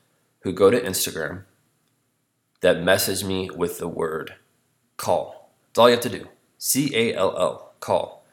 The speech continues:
So I know what you're, what you want, all right? And from there, I will set up a time with you, and the call has to be completed before July fifteenth. I'm not gonna have time to do it after that.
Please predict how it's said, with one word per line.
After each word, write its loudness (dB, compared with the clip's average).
So 0
I 0
know 4
what 4
you're, -4
what 2
you -6
want, -8
all 0
right? 0
And 2
from 2
there, 4
I 8
will 6
set 4
up 0
a -6
time 0
with -4
you, -6
and 2
the -4
call 6
has 2
to -4
be -4
completed -6
before 0
July 2
fifteenth. -6
I'm -12
not 4
gonna 0
have 0
time 0
to -6
do -2
it 2
after -2
that. -6